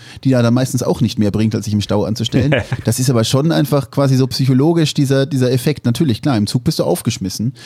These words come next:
Speaker 1: Da gehört halt schon auch dazu, also jetzt war ich halt rein touristisch im Zug unterwegs.
Speaker 2: Ja.
Speaker 1: Mir war das quasi, also,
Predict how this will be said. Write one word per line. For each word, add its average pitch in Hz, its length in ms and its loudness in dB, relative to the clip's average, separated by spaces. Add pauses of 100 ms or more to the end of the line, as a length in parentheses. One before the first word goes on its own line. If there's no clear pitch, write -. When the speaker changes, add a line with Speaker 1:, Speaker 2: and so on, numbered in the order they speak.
(200)
Speaker 1:
Da 110 80 0
gehört 113 320 2
halt 143 180 0
schon 139 160 0
auch 113 120 -2
dazu, 156 500 0 (300)
also 117 160 -2 (1120)
jetzt 120 240 -2
war 127 260 2
ich 120 200 0
halt 110 280 -2
rein 117 460 2
touristisch 107 540 0
im 92 100 -2
Zug 98 200 -6
unterwegs. 92 680 -2
Speaker 2:
Ja. - 60 -20 (420)
Speaker 1:
Mir 117 240 4
war 120 160 2
das 117 260 0
quasi, 123 760 0 (500)
also, 117 180 0